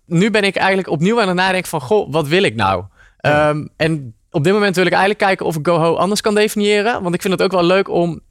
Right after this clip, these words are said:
Speaker 1: dat trucje wat we een paar keer hebben gedaan, om daar iets anders van te maken. En natuurlijk zitten wij in een du-, ja, eigenlijk zit er een soort duurzame ondergrond in mij. Eh,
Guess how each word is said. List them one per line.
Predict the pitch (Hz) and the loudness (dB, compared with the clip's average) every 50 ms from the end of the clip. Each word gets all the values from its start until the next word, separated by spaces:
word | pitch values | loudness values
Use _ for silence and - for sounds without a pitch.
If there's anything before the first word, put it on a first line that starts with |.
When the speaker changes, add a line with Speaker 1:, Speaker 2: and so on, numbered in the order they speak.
| - | -4
Speaker 1:
dat | - 147 135 | -4 -4 -2
trucje | - 208 - - | -2 -4 -4 0
wat | 160 165 | -2 0
we | 147 156 | 0 0
een | 139 | 0
paar | - 165 165 | 0 0 0
keer | 160 156 | 0 0
hebben | 143 143 131 117 | -2 -2 -2 -2
gedaan, | 123 117 123 135 170 202 220 233 - _ - - _ _ | 0 0 0 0 0 -2 -4 -8 -12 _ -20 -20 _ _
om | - 156 | -4 -2
daar | 165 165 | 0 0
iets | 160 - | 0 0
anders | - 170 170 160 - | 0 0 0 0 -2
van | - 117 | -4 -6
te | 104 113 | -4 -2
maken. | 107 101 101 104 - 107 - | 0 0 0 0 -2 -2 0
En | - 139 143 147 143 139 - _ _ _ _ _ _ _ _ _ _ _ _ - | 0 0 0 0 -2 -4 -10 _ _ _ _ _ _ _ _ _ _ _ _ -4
natuurlijk | 147 147 151 208 226 214 196 - | -2 0 2 2 2 0 0 0
zitten | - 202 175 165 | -2 -2 0 2
wij | 170 170 | 0 0
in | 160 160 | 2 0
een | 160 156 156 - - _ | 0 -2 -2 -4 -6 _
du-, | - 120 110 131 147 185 170 120 | -10 -8 -2 0 0 2 2 2
ja, | 143 143 147 | 2 2 2
eigenlijk | - 147 180 180 180 - - _ _ | 2 2 0 0 -2 -4 -6 _ _
zit | - 123 190 170 | -6 -2 -2 0
er | 147 147 | 0 0
een | 147 139 | -2 -2
soort | - - 151 117 113 | 0 -2 -2 -2 0
duurzame | 123 160 185 185 170 170 151 143 143 139 | 0 0 2 2 2 2 0 0 0 -2
ondergrond | 123 170 190 180 156 175 180 175 | -2 0 -2 -2 -2 -2 -2 -2
in | 175 170 | -2 -2
mij. | 170 170 170 175 170 - | 0 0 0 -2 -2 -2
Eh, | - 135 135 127 - - | -2 -2 0 -2 -2 -4